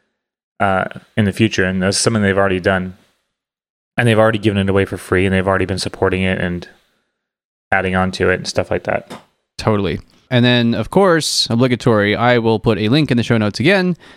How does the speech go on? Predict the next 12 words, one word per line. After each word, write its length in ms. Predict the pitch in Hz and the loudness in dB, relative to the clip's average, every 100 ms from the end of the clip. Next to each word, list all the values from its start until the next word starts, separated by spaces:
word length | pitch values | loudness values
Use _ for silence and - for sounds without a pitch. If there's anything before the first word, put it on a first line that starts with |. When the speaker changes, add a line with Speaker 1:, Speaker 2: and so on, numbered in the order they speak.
| _ | _
Speaker 2:
to 260 | - 117 117 | -2 0 2
the 280 | 107 107 107 | 2 0 0
podcast 600 | - 123 123 107 107 - | 0 0 2 0 0 0
where 120 | 120 117 | 0 2
we 100 | 107 | 0
actually 320 | 104 - 160 | 0 0 2
interviewed, 500 | 247 123 98 90 - 123 | 2 2 0 -4 -6 -2
uh, 380 | 98 98 101 98 | 0 0 -2 0
Patrick 440 | - - - - | -2 -2 -6 -6
from 460 | - 202 185 95 - - _ _ - | -4 0 0 -2 -8 -16 _ _ -2
Greenheart 320 | 101 104 117 | 0 0 -2
Games. 380 | 160 170 - | -2 -4 -8